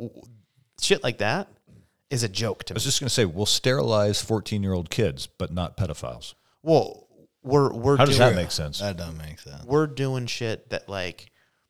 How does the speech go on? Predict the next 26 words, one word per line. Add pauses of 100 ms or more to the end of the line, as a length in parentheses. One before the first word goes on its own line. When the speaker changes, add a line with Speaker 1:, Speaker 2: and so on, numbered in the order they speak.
(960)
Speaker 1:
eh, (320)
I'm
talking
about,
like,
when
you're (320)
putting
somebody
to
death
and
taking
their (260)
in-,
lethal
injection (300)
and
they're (540)
putting
an
alcohol
swab
on
their
arm.